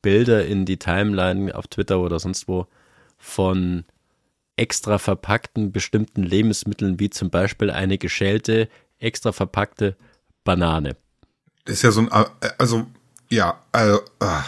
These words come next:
Speaker 1: <laughs>
Speaker 2: Fällt mir ja wenig ein. Das ist generell dieses ganze Erd-, drei Erdbeeren mit Schokolade in Plastik.
Speaker 1: Ja, oder, oder vorgeschälte Mandarinen. Wo du da denkst, ja, aber das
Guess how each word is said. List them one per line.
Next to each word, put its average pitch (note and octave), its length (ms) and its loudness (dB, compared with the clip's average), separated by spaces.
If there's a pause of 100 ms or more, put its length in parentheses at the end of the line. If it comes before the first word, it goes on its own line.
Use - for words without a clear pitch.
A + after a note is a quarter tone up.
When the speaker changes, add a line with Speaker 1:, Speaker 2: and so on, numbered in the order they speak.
Speaker 1:
<laughs> - 1600 6
Speaker 2:
Fällt A2 180 2
mir A2 100 4
ja G2+ 80 6
wenig G#2 280 2
ein. G#2 160 2
Das G#2+ 140 0
ist B2+ 160 -6 (200)
generell A2 440 6
dieses G#2+ 400 2 (320)
ganze G2+ 380 2
Erd-, G2+ 280 2 (360)
drei F#2+ 220 2
Erdbeeren F#2+ 340 -2
mit F2+ 100 -6
Schokolade F#2 460 -2
in F2 80 -8
Plastik. - 520 -6
Speaker 1:
Ja, A2+ 320 0
oder, C3+ 440 6
oder A2+ 200 2
vorgeschälte B2 1200 4
Mandarinen. G2 800 0 (840)
Wo B2 100 2
du A#2 100 4
da A#2+ 140 6
denkst, A#2+ 380 0
ja, C3+ 120 6
aber C#3 160 2
das C3+ 300 -2